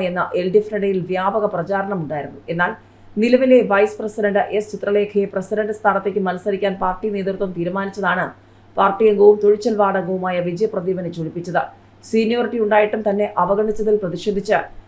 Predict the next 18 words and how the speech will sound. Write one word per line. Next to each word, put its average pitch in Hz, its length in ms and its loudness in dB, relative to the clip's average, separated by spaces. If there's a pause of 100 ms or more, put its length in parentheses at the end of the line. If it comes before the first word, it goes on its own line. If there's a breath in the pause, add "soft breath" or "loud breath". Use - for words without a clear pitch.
(160)
സി 226 180 2
പി 226 100 0
എം 208 120 4
ഏരിയ 220 200 6
കമ്മിറ്റി 214 320 0
ഓഫീസിൽ 208 300 0
കൂടിയ 208 240 6
യോഗത്തിൽ 196 460 2
നിന്ന് 185 180 0 (180)
വിജയപ്രദീപൻ 196 600 2 (100)
ഇറങ്ങിപ്പോയിരുന്നു. 180 680 -2 (380 soft breath)
ഇതറിഞ്ഞ 208 340 6 (120)
യു 208 80 6
ഡി 208 80 2
എഫ് 208 160 -2
നേതൃത്വം 208 420 -2
വിജയപ്രദീപനെ 208 600 2
കോൺഗ്രസിലേക്ക് 208 680 -2